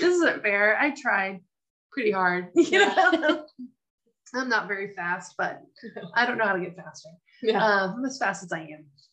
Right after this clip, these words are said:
Speaker 1: So yeah, he's definitely envious. He's
Speaker 2: Mm-hmm.
Speaker 1: jealous. Um, he might have a bit of a crush already, you know, like, he definitely is just mad. He's traumatized from the death of that kid that was an accident.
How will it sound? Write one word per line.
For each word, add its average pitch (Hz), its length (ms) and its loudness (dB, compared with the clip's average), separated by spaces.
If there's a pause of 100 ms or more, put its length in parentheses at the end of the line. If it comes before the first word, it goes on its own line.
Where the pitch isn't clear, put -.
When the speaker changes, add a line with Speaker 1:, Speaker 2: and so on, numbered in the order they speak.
(220)
Speaker 1:
So 240 600 2
yeah, 208 220 -2
he's 269 140 -2
definitely 330 340 0
envious. 226 600 -4
He's 185 160 -8
Speaker 2:
Mm-hmm. 180 60 -8
Speaker 1:
jealous. 214 600 2 (160)
Um, 185 560 -2 (560)
he - 100 -20
might 214 120 0
have 208 140 -2
a - 20 -6
bit 202 140 0
of 202 80 -4
a - 20 -16
crush 196 240 2
already, 180 360 -4
you 202 140 -2
know, 185 160 -2
like, 180 300 -6 (260)
he 254 80 -4
definitely 269 380 0
is 233 100 -6
just - 220 -8
mad. 190 540 0
He's 180 260 -10
traumatized 202 760 0
from 190 140 -10
the 180 100 -8
death 180 240 -4
of 180 80 -14
that - 180 -10
kid 269 200 -2
that - 100 -4
was 240 160 -8
an 240 80 -2
accident. 226 380 -4